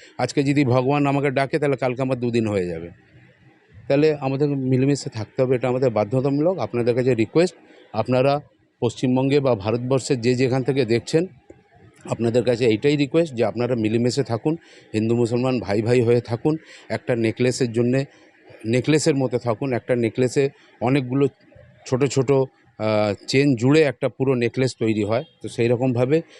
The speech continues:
এখানে হিন্দু, মুসলমান, খ্রিস্টান, জৈন, আহ, এখানে সর্দারজিরা আছেন, তারপরে মাদ্রাসিরা আছেন, প্রচুর লোক আছেন,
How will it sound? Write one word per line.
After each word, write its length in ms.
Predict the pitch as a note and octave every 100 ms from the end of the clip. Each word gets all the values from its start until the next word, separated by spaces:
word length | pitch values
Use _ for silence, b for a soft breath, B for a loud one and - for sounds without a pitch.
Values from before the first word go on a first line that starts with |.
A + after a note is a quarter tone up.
| B
এখানে 280 | F#2+ A#2+ B2
হিন্দু, 440 | G2 A#2 B2 B2+
মুসলমান, 540 | A#2 G#2+ B2+ A#2 B2 A#2+
খ্রিস্টান, 600 | - G#2+ - B2 A#2+ G#2+
জৈন, 300 | G#2+ A2+ B2 B2
আহ, 40 | A#2+ B B -
এখানে 380 | A#2 G#2+ A#2+ A2+
সর্দারজিরা 720 | - G#2 B2 B2 B2+ C3 B2
আছেন, 340 | A#2 C3 A#2+ A#2+ b b _
তারপরে 500 | A2+ G#2 A#2 A2+ A2+ - _ -
মাদ্রাসিরা 580 | G#2+ G#2+ C3+ - E3 C#3
আছেন, 300 | A2+ - C3
প্রচুর 340 | F#3 G3 A3
লোক 200 | D#3+ C3+
আছেন, 300 | A#2+ B2+ C#3